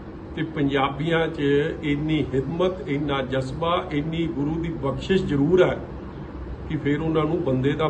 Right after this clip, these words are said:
ਪੁੱਤ ਬਣਾਉਣ ਦੀ ਵੀ ਸਮਰੱਥਾ ਰੱਖਦੇ ਆ। ਇਸ ਲਈ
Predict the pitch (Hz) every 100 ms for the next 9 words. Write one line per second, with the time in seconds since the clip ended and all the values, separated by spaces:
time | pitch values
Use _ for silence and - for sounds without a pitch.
0 | 131 143 143 147 147 147 160 160 143 139
1 | 127 123 - 127 113 - - 123 139 139
2 | 165 165